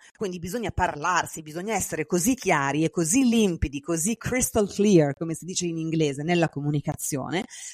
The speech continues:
tale per cui poi questa skill la possiamo mettere in atto anche in altri ambiti delle nostre vite. Ehm, perché queste doti, eh, comunicative, no, che inevit-, inevitabilmente migliorano,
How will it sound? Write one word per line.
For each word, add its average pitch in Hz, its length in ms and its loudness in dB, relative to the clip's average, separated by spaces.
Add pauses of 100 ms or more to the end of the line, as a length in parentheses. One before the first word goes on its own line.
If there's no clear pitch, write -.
tale 285 200 0
per 392 160 0
cui 359 160 8
poi - 180 4
questa 190 280 -2
skill 165 460 2 (100)
la 196 80 4
possiamo 170 340 2
mettere 220 340 -6
in 147 100 -6
atto 143 320 0
anche 160 260 -2
in 151 100 -4
altri 156 320 -2
ambiti 170 360 0
delle 139 180 0
nostre 143 420 -4
vite. - 340 -16 (440)
Ehm, 208 680 0 (120)
perché 302 220 0
queste 302 280 -4
doti, 208 460 -2 (220)
eh, 170 140 -2
comunicative, 170 880 0
no, 170 220 2
che 180 120 -6
inevit-, 165 360 -4
inevitabilmente 156 1120 -2
migliorano, 165 640 -4